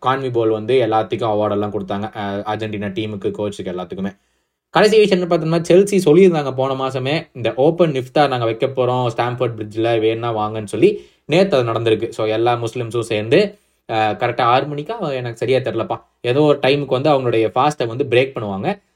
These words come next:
So, எல்லாருமே ஒண்ணு சேர்ந்து ஸ்டாம்ஃபோர்ட் பிரிட்ஜில் வந்து நேத்து வந்து ஃபாஸ்ட்டை பிரேக் பண்ணிருக்காங்க. பார்க்கறதுக்கே நல்லா இருந்துச்சுப்பா இது. So, இதே மாதிரி எல்லா ஸ்டேடியம்லயும் பண்ணாங்கன்னா கூட, எல்லா ஃபேன் சப்போர்ட்டர்ஸ் எல்லாம் சேர்ந்து இதெல்லாம் பிரேக் பண்ணாங்கன்னா ரொம்ப நல்ல விஷயமா இருக்கும். இது ஃபேன்ஸுக்கு மட்டும் இல்ல, இது ரொம்ப நல்ல ஆஃப் ஃபீல்ட்லயும் வந்து அவங்க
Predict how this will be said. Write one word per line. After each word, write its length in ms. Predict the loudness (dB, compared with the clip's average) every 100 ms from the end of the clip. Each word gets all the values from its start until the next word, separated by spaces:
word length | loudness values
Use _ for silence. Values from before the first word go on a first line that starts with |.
| -4
So, 120 | -2
எல்லாருமே 600 | 2 4 6 6 4 2
ஒண்ணு 200 | 0 -2
சேர்ந்து 360 | -2 -2 0
ஸ்டாம்ஃபோர்ட் 480 | 0 2 0 -2 -4
பிரிட்ஜில் 240 | -6 -6 -6
வந்து 240 | -2 -2
நேத்து 220 | -4 -4
வந்து 240 | -4 -4 -4
ஃபாஸ்ட்டை 280 | -4 -4 -6
பிரேக் 160 | -8 -6
பண்ணிருக்காங்க. 260 | -8 -4 0
பார்க்கறதுக்கே 340 | 0 2 0
நல்லா 220 | 2 2
இருந்துச்சுப்பா 300 | 0 -2 -6
இது. 220 | -6 -8 -14 _ _
So, 100 | 2
இதே 160 | 4 4
மாதிரி 180 | 4
எல்லா 180 | 2 2
ஸ்டேடியம்லயும் 500 | 0 0 0 0 -2
பண்ணாங்கன்னா 340 | -4 -4 -4 -2
கூட, 220 | 0 0
எல்லா 420 | 0 2 2 2 0
ஃபேன் 340 | 0 0 -2 -4
சப்போர்ட்டர்ஸ் 520 | -2 2 2 2 -2
எல்லாம் 320 | 0 2 2
சேர்ந்து 520 | 2 2 0 4 6
இதெல்லாம் 340 | 6 4 0 0
பிரேக் 200 | -2 -4
பண்ணாங்கன்னா 460 | -6 -6 -6 -4 -4
ரொம்ப 240 | -4 0
நல்ல 200 | 0 2
விஷயமா 320 | 0 -2 -4
இருக்கும். 280 | -4 -4 -6 -8 _
இது 240 | 2 2 4
ஃபேன்ஸுக்கு 460 | 0 -2 -4 -6 -4
மட்டும் 380 | -2 0 0
இல்ல, 300 | 2 0 -2 -6 _
இது 280 | 2 6 6
ரொம்ப 280 | 6 2 0
நல்ல 240 | 0 2
ஆஃப் 400 | 4 4 2 -2
ஃபீல்ட்லயும் 460 | -6 -2 0 2 2
வந்து 220 | 2 2
அவங்க 260 | 2 0